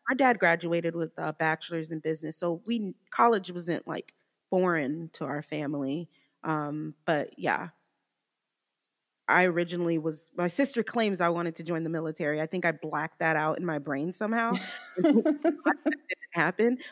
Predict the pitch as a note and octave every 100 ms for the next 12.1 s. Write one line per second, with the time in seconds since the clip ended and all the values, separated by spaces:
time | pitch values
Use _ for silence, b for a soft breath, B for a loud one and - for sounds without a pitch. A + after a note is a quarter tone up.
0 | B D#3+ F3+ E3 - E3+ E3 D#3 D#3 D#3+
1 | D#3+ b _ G3 F3+ E3 F#3 F#3+ - F3
2 | D#3+ D#3+ E3 E3 - F3 E3 D#3+ E3 D#3
3 | D#3+ D3+ D3+ D3+ D3 D3+ C#3 C#3 - C#3+
4 | C#3+ - D3 C#3 C3+ D#3 E3 _ - F#3+
5 | G3 G3+ F3+ D#3+ D3+ - E3 D#3+ D3+ D3
6 | - - D3 C#3 - C3+ B2+ C#3 F#2+ -
7 | - - D3+ C#3 - - - _ - -
8 | - - F3 - F3 E3+ D#3 - - D#3+
9 | B2+ D3+ B B B G3 F#3 A3 F3 A2
10 | - - D#3 D#3+ - D3 D3 C#3 C#3 -
11 | D3 - - G#3 D#3 - C3 - - F3
12 | F3